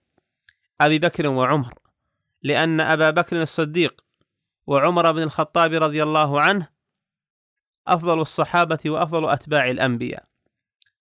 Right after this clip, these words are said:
فأمرنا بالاقتداء بهم والتشبه بهم. قال النبي عليه الصلاة والسلام: "عليكم بسنتي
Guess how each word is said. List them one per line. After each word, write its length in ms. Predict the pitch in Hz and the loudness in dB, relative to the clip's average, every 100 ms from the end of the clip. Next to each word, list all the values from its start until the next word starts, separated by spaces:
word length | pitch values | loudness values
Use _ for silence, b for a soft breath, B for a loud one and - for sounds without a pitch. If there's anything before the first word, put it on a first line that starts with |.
| _ | _
فأمرنا 640 | 151 147 151 175 175 170 165 | -4 0 2 2 2 0 0
بالاقتداء 1400 | 160 180 196 _ _ _ _ - 147 - 151 156 117 143 | 0 -2 -6 _ _ _ _ -6 -6 -4 -2 -2 -2 -2
بهم 340 | 151 120 - _ _ _ _ | -4 -6 -16 _ _ _ _
والتشبه 800 | 147 127 - 123 170 156 147 131 | -14 -12 -10 -6 -6 -6 -8 -8
بهم. 300 | 135 117 139 _ _ _ _ _ _ _ _ 160 | -8 -10 -12 _ _ _ _ _ _ _ _ -4
قال 140 | 170 | -4
النبي 440 | 170 170 175 180 | -2 -4 -4 -4
عليه 280 | 160 170 165 | -2 -2 -2
الصلاة 420 | 156 - 160 156 147 | -6 -4 0 0 -2
والسلام: 580 | 151 135 - 151 165 160 _ _ _ _ _ _ _ | -6 -8 -4 -2 -2 -2 _ _ _ _ _ _ _
"عليكم 480 | - 160 185 180 185 | -2 0 0 -2 -4
بسنتي 640 | 180 175 226 175 135 120 | -2 -2 -2 -2 -6 -8